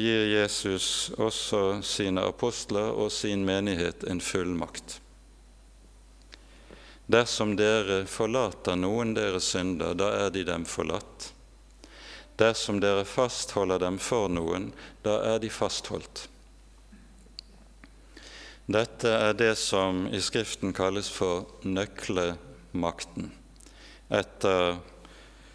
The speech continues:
det som vi leser i Matteusevangeliets sekstende kapittel, der Jesus sier til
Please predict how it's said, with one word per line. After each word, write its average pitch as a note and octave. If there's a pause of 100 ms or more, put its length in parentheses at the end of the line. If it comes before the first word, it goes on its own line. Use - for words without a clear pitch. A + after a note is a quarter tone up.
(140)
det G#2
som F#2
vi F2+
leser F#2
i -
Matteusevangeliets F2+
sekstende G#2
kapittel, - (800)
der G#2 (540)
Jesus G#2+
sier G#2
til F#2+